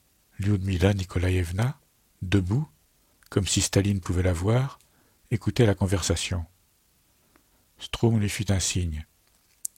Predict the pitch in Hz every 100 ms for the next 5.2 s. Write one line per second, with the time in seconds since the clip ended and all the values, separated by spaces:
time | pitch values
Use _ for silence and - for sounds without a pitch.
0 | _ _ _ _ - - - 98 - 127
1 | - 104 101 92 90 101 101 107 - -
2 | _ _ _ _ _ _ _ _ _ _
3 | _ _ _ _ _ _ _ _ - 101
4 | 104 104 123 139 - 113 104 - 98 -
5 | 131 160